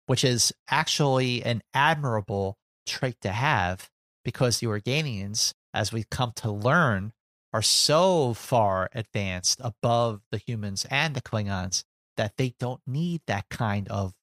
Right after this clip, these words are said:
of authoritative structure. But for the time being, for the sake of show, that's why he says temporary, something else that goes over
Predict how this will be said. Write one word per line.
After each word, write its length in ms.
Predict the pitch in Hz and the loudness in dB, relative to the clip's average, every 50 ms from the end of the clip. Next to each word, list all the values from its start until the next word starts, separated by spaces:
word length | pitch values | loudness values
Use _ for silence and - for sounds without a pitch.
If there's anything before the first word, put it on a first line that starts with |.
| _ - | _ -6
of 240 | 110 104 92 90 _ _ - - | -6 -6 -6 -8 _ _ -6 -6
authoritative 800 | 107 - - - 127 113 104 107 - - - 120 101 98 - | -6 -6 -2 -2 0 0 0 0 -4 -6 -8 -6 -6 -4 -2
structure. 560 | - - - 160 160 - - - 95 87 85 _ - | -2 0 2 2 0 0 -2 -8 -8 -10 -8 _ -4
But 160 | - - - | -4 -4 -4
for 60 | - | -8
the 100 | 104 113 | -14 -12
time 320 | - - 160 170 165 131 | -6 -2 0 0 0 0
being, 360 | 110 147 165 156 127 117 113 - - | 0 0 0 2 0 -2 -4 -8 -10
for 60 | 113 | -10
the 100 | - 113 | -6 -4
sake 240 | - - 131 117 - - | -2 0 -2 -2 -4 -6
of 80 | - | -6
show, 440 | - - - 170 156 120 98 98 - _ _ _ _ _ _ _ _ _ _ _ _ - | -2 2 4 4 4 4 4 2 -2 _ _ _ _ _ _ _ _ _ _ _ _ -2
that's 260 | 123 117 107 - - | 0 0 0 0 0
why 240 | 131 127 120 113 - - | 0 2 2 0 -2 -4
he 80 | 120 | -6
says 280 | - - 113 104 - - | -6 -4 -2 -2 -2 -4
temporary, 680 | - - 185 202 - - 110 101 101 101 117 127 135 - | -2 0 0 0 2 2 2 4 4 2 0 -2 -6 -4
something 400 | - - - 131 113 - 110 113 | -4 -2 -2 -2 -4 -6 -4 0
else 320 | 143 156 143 127 117 - - | 2 2 4 2 2 0 0
that 180 | 127 110 - | -2 -4 -4
goes 260 | - 107 110 120 113 | -4 -4 -2 0 0
over 240 | 123 123 117 123 117 | 0 0 0 0 -6